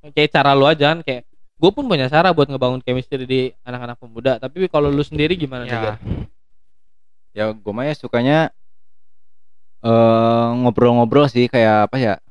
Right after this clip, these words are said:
Speaker 3: ngumpul-ngumpul lagi, kayak komsel lagi, tapi emang beda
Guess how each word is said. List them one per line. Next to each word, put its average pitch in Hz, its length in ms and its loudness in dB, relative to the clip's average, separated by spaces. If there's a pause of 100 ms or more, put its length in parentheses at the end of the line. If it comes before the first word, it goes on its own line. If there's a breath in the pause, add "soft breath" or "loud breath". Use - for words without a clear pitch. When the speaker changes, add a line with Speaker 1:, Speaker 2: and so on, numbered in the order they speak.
(300)
Speaker 3:
ngumpul-ngumpul 110 840 2
lagi, 107 480 2
kayak 95 480 0 (640)
komsel 98 340 -2
lagi, 92 300 0
tapi 113 400 -2
emang 110 260 -4
beda 104 380 -2